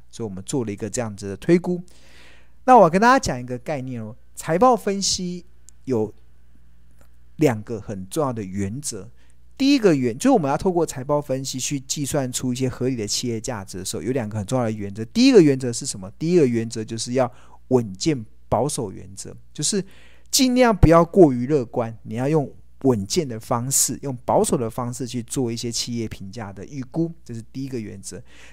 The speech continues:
那第二个原则是什么？第二个原则就是，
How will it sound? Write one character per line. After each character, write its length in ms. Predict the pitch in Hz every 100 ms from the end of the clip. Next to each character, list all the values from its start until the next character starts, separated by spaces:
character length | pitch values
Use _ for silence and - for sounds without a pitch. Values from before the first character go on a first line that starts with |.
| -
那 100 | 214
第 280 | 214 254 320
二 60 |
个 120 | 233
原 180 | 160 135
则 140 | 123 117
是 160 | 139
什 140 | 120 87
么？ 100 | 95
第 160 | 170 175
二 20 |
个 80 | 139
原 260 | 120 120
则 180 | 120 110
就 160 | 120 120
是， 380 | - 127 113